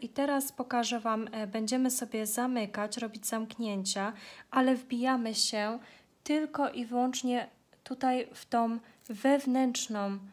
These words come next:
nitkę. Wyciągam sobie i jeszcze raz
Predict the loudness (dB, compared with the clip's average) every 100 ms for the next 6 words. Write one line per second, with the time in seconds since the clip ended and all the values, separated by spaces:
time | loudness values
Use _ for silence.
0 | -20 _ _ _ _ _ _ _ _ _
1 | _ _ _ -4 -2 -2 -6 -2 0 2
2 | 0 -6 _ _ _ _ _ _ _ -8
3 | -4 -2 -2 -2 -4 -4 -4 -6 -4 -4
4 | -2 -2 0 -2 -2